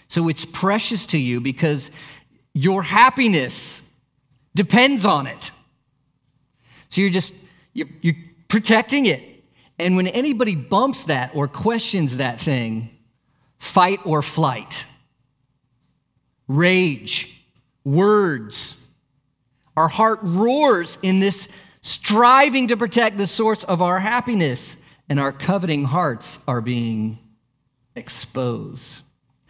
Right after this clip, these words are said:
So I want you to ask yourself, if you remember a moment like that, or maybe the next time that occurs, you need to ask yourself, "What idol am I protecting right now?"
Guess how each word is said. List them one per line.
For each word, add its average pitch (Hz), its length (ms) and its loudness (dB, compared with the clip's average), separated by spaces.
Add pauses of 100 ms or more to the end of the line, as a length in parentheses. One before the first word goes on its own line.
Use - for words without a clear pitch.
(200)
So 170 120 -6
I 180 40 -2
want 214 180 -2
you 202 60 -2
to 185 40 0
ask 180 280 0
yourself, 131 460 -4
if 127 100 -6
you 147 100 0
remember 143 320 -2
a 131 40 -4
moment 165 300 -2
like 160 180 -2
that, 165 280 -2
or 135 80 -4
maybe 135 180 -2
the 135 80 -4
next 147 260 -4
time 147 180 -2
that 135 120 -2
occurs, 131 540 -6 (540)
you 143 100 -4
need 160 120 0
to 160 80 -2
ask 151 200 -2
yourself, 127 300 -4
"What 147 180 -4
idol 131 300 -4
am 110 100 -4
I 104 120 -6
protecting 107 580 -8
right 98 200 -6
now?" 101 320 -8